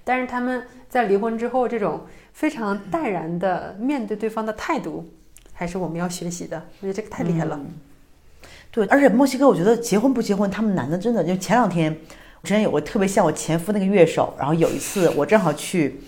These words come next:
Speaker 2: 看演出。
Speaker 1: 前夫哥。
Speaker 2: 对，前夫哥，正好看到他了。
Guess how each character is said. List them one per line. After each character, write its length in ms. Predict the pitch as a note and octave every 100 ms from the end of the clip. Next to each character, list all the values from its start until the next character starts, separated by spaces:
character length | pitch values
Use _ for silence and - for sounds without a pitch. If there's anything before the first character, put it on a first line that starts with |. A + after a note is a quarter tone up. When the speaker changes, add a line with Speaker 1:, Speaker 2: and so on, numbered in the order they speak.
| -
Speaker 2:
看 160 | - G3
演 80 | F#3+
出。 220 | - D#3+
Speaker 1:
前 20 |
夫 60 | D3+
哥。 160 | G#3 - - - - - - - G4
Speaker 2:
对， 160 | F3+ D#3
前 260 | - F3+
夫 100 | F#3
哥， 200 | F#3 F3
正 100 | F3
好 100 | F3+ -
看 200 | - G#3
到 100 | D#3
他 140 | C#3
了。 140 | -